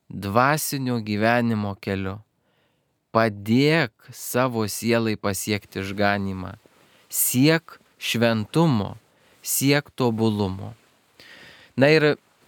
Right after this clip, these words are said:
ta žalia spalva tegul mums padės neapsiprasti su įvairiausiais, e, savo, e, sielos ir kūno, savo asmens niuansais.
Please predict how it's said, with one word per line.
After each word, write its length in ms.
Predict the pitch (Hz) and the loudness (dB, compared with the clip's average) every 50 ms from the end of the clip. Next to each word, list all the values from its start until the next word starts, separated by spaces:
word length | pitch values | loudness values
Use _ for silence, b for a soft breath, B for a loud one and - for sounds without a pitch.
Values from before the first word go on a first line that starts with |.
| _ _ _ _ _ _ - | _ _ _ _ _ _ 2
ta 160 | 143 131 120 | 2 2 4
žalia 240 | 120 135 127 139 156 | 4 2 2 4 2
spalva 460 | 160 - - 156 139 135 131 147 151 147 | 2 2 0 2 2 2 2 2 0 2
tegul 300 | - 127 113 120 123 123 | 0 -2 0 0 -2 0
mums 300 | 127 127 127 127 117 - - | 0 0 0 0 -2 -2 0
padės 380 | 123 120 120 127 135 131 - - | 0 0 2 2 0 0 0 0
neapsiprasti 840 | 117 117 113 - - - 117 - - 117 135 151 156 - - - 104 | 0 0 0 0 -4 -6 -6 -6 0 2 2 2 2 0 -4 -8 -10
su 220 | - - - 107 104 | -8 -8 -6 -4 -4
įvairiausiais, 880 | 107 107 107 107 110 110 113 113 120 123 120 - - 120 110 104 - - b b b b b b b b b | -2 -2 0 0 2 4 4 4 4 2 0 -2 -2 -2 -2 -4 -6 -10 b b b b b b b b b
e, 320 | - - 107 104 104 107 104 | -6 -4 -2 0 0 -2 -2
savo, 640 | 101 - - 120 117 110 113 113 110 107 101 101 - _ _ _ _ _ _ | -4 0 2 2 2 2 2 0 2 0 0 -2 -6 _ _ _ _ _ _
e, 400 | - - 104 104 104 104 104 101 | -6 -4 -2 0 0 -2 -2 -2
sielos 640 | - - - 123 131 131 135 135 135 127 120 - - | -4 -4 -2 2 2 2 4 4 4 2 2 0 -2
ir 140 | 120 110 104 | -4 -4 -4
kūno, 540 | - - 135 151 160 160 156 139 131 123 117 - _ _ _ | -4 -2 0 2 2 2 2 2 0 0 -2 -6 _ _ _
savo 420 | - - - 120 131 147 160 151 127 | -14 -4 0 0 2 2 2 2 2
asmens 560 | 120 - - 113 110 110 110 110 107 - - - _ _ _ _ _ _ | 2 0 -2 -2 0 0 0 0 -2 -6 -8 -10 _ _ _ _ _ _
niuansais. 920 | 98 104 107 110 113 117 117 117 107 - - 98 95 101 - - - - | -2 0 2 4 4 2 2 0 -2 -4 -6 -8 -10 -10 -14 -18 -20 -20